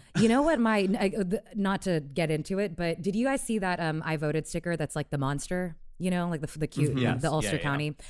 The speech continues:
Speaker 1: So that's the county I vote in, and I
Speaker 3: Ooh.
Speaker 1: got three stickers. Not to brag, um, and 'cause
Speaker 2: For
Speaker 1: my
Speaker 2: committing
Speaker 1: kid
Speaker 2: voter
Speaker 1: went,
Speaker 2: fraud?
Speaker 1: my kid went twice, like, once with me and then once with my partner, and so she got,
Speaker 2: Mm.
Speaker 1: and then we were like,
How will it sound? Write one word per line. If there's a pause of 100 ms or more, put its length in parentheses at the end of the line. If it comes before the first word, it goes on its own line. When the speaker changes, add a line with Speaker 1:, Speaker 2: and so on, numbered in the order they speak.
(100)
Speaker 1:
So
that's
the
county
I
vote
in, (420)
and (120)
I
Speaker 3:
Ooh.
Speaker 1:
got
three
stickers.
Not
to
brag,
um, (400)
and (520)
'cause
Speaker 2:
For
Speaker 1:
my
Speaker 2:
committing
Speaker 1:
kid
Speaker 2:
voter
Speaker 1:
went,
Speaker 2:
fraud? (340)
Speaker 1:
my
kid
went
twice,
like,
once
with
me
and
then
once
with
my
partner,
and
so
she
got,
Speaker 2:
Mm.
Speaker 1:
and
then
we
were
like,